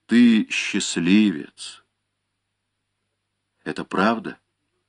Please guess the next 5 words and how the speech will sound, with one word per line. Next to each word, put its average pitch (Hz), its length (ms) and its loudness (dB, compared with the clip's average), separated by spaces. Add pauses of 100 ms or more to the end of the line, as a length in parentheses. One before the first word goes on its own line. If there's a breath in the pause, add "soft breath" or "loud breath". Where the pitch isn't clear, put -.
(840 loud breath)
Ей 101 320 4
и 98 140 0
в - 80 -6
самом 127 420 0
деле 117 380 4